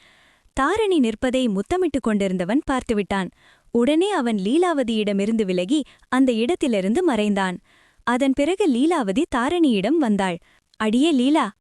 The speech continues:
அங்க என்ன பண்ணிக்கிட்டு இருக்க?" "ஒண்ணும் பண்ணல தாரணி, சும்மா பேசிக்கிட்டு இருந்தேன்." "நீ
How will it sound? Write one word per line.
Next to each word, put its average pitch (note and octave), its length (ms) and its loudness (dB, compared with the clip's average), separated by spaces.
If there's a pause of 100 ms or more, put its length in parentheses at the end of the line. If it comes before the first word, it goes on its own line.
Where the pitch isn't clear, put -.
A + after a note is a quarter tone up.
(100)
அங்க C4 220 2
என்ன A#3 260 2
பண்ணிக்கிட்டு C4 400 0
இருக்க?" C#4 300 -2 (480)
"ஒண்ணும் B3 420 2
பண்ணல A#3+ 260 2
தாரணி, G3+ 480 -2
சும்மா B3 400 0
பேசிக்கிட்டு C4 500 -2
இருந்தேன்." F#3+ 340 -2 (640)
"நீ C4 140 4